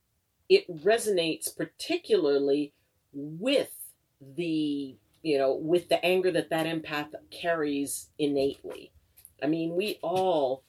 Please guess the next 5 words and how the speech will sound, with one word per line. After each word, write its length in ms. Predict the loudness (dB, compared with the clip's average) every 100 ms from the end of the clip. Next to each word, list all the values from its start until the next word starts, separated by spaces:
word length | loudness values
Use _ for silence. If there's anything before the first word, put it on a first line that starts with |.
| _ _
carry 680 | -4 0 2 2 0 -2 -4
sa-, 480 | -4 -2 0 0 -4 -2
you 180 | 0
know, 360 | 0 0 -2 -4 -14 -16
feelings 840 | -6 2 2 4 2 0 -2 -4